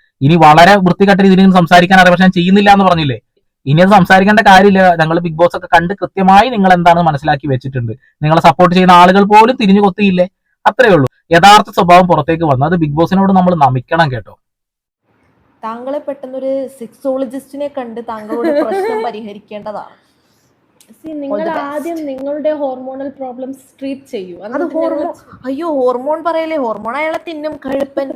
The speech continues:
Speaker 2: <laughs> Bloody fool.
Speaker 3: See, നിങ്ങളൊക്കെ നാട്ടിലിറങ്ങുമ്പോൾ പെൺകുട്ടികളെ സൂക്ഷിക്കണം. To be frank, നിങ്ങള് ഇങ്ങനെ മുട്ടി നടക്കുകയാണെങ്കിൽ
Speaker 2: നിങ്ങളുടെ വീ-, പെൺ-,
Speaker 3: ആ.
Speaker 2: നാട്ടിലല്ല മോനെ, വീട്ടില് ചെറിയ മക്കളൊക്കെ ഉണ്ടെങ്കിലേ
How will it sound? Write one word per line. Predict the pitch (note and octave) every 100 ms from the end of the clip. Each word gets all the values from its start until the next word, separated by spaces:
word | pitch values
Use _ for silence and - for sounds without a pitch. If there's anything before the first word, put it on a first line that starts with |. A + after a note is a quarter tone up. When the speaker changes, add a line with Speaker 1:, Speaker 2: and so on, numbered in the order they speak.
| F4+ - _
Speaker 2:
<laughs> | _ _ _ _
Bloody | A#3+ B3 B3+
fool. | - B3 A#3+ A#3 - _ _ _ _ C#4+
Speaker 3:
See, | C#4
നിങ്ങളൊക്കെ | B3 A#3+ B3+ C4+ C4+
നാട്ടിലിറങ്ങുമ്പോൾ | C#4 A#3+ A3 B3+ B3 A3+ A3+ A#3
പെൺകുട്ടികളെ | A3 G#3 G3+ A3 A3+ A#3
സൂക്ഷിക്കണം. | A3+ G3+ G#3+ G3 G3
To | G3+ G#3 G3+
be | G#3
frank, | G#3 F#3+ F2 _ _ _ _ _ _ _ _ _ _
നിങ്ങള് | G#3 G3+ G#3 - _ -
ഇങ്ങനെ | G#3 G3+ A3
മുട്ടി | G3+ G3 A3+
നടക്കുകയാണെങ്കിൽ | A3 G3+ G#3+ G3+ F#3+ F#3 F#3 A#3+
Speaker 2:
നിങ്ങളുടെ | G3+ G#3+ A#3
വീ-, | B3 B3 G#3 G3 _
പെൺ-, | G3 G3 F#3+ G#3+
Speaker 3:
ആ. |
Speaker 2:
നാട്ടിലല്ല | G#3 A3 G#3 A3 B3
മോനെ, | B3 C4 C#4 _ _ _ G3+
വീട്ടില് | G#3+ G#3+ G#3 A3+
ചെറിയ | A#3+ A#3
മക്കളൊക്കെ | A#3+ - A3 A3+
ഉണ്ടെങ്കിലേ | A#3+ A#3+ A#3+ A3 -